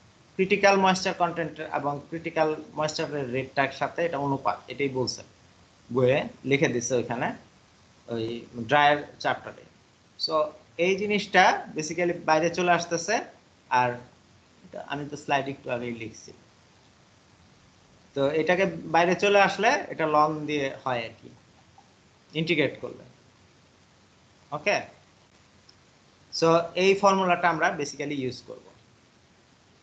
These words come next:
এই যে এটা হচ্ছে falling rate period, so constant rate period plus falling rate period হচ্ছে টোটালটা হচ্ছে drying রেটের যে টাইমটা লাগতেছে, সেই টাইমটা আমরা পাচ্ছি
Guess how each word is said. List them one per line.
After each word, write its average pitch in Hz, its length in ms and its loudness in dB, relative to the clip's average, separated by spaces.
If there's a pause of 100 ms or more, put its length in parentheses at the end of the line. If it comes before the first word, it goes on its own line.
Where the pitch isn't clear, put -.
(2250)
এই 120 80 -8
যে 131 60 -6 (160)
এটা 156 200 0
হচ্ছে 170 220 0 (880)
falling 151 260 2 (100)
rate 135 200 -2
period, 104 180 -6 (220)
so 147 80 -2 (260)
constant 180 420 4
rate 196 180 2
period 214 280 2
plus 175 180 4 (360)
falling 170 220 2 (100)
rate 190 180 -2
period 185 320 -2
হচ্ছে 196 220 0 (680)
টোটালটা 175 420 4
হচ্ছে 180 160 -2 (120)
drying 139 220 4 (120)
রেটের 131 320 -8
যে 135 80 -8 (140)
টাইমটা 127 320 -2 (100)
লাগতেছে, 131 400 -6 (140)
সেই 135 220 -6
টাইমটা 110 360 -4 (100)
আমরা 120 220 -10
পাচ্ছি - 240 -16